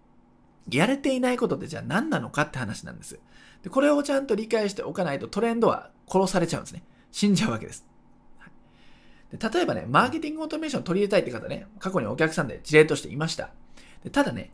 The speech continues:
よくよく話を聞いて、聞いてみると、見込み客リストがないって言うんですね。で、集めたことがないと。見込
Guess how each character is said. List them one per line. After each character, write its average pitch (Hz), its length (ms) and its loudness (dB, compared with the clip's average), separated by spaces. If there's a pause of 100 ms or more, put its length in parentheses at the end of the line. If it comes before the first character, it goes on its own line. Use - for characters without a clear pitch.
よ 190 100 -2
く 294 60 2
よ 277 80 2
く - 80 0
話 247 220 0
を - 40 -2
聞 - 180 -6
い 151 40 -4
て、 123 180 -8 (140)
聞 175 120 0
い - 20 6
て 185 80 4
み 175 60 -2
る - 80 -8
と、 131 280 -2 (320)
見 180 120 -4
込 311 120 -2
み 320 120 -4
客 311 220 -4
リ 285 120 2
ス 277 80 -4
ト 143 100 -2
が 90 160 -12 (120)
な 139 120 2
い 233 40 2
っ - 40 -2
て - 60 -10
言 - 80 -8
う - 20 -14
ん - 20 -18
で - 60 -18
す - 40 -16
ね。 - 160 -14 (720)
で、 - 240 -4 (180)
集 240 140 0
め 349 120 -2
た 180 100 2
こ 160 80 2
と 131 80 0
が 120 60 0
な 123 120 -2
い - 60 -8
と。 - 160 -12 (360)
見 165 120 -4
込 220 280 2